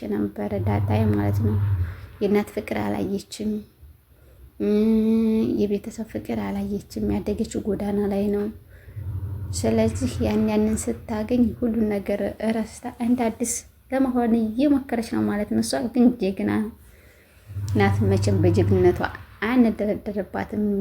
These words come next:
ዳጣዬ የገባት ያራዳ ልጅ ናት ማለት ነው። እንግዲህ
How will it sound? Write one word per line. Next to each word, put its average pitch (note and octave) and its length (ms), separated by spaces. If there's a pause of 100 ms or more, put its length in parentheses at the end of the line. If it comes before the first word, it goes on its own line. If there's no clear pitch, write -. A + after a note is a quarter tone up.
ዳጣዬ G3+ 440 (120)
የገባት G3+ 580
ያራዳ G3 420
ልጅ G#3 140
ናት B3+ 200
ማለት A#3+ 300
ነው። A#3+ 160 (2500)
እንግዲህ C#4 320